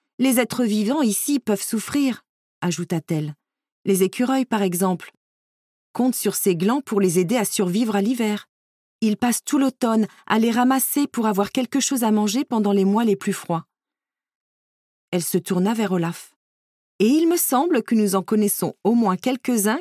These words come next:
qui aujourd'hui étaient désespérément à la recherche de nourriture. » « Agnès essayait de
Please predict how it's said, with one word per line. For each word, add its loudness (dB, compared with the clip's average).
qui -2
aujourd'hui 2
étaient -2
désespérément 0
à 0
la 2
recherche 0
de 0
nourriture. » « -2
Agnès 0
essayait 0
de -2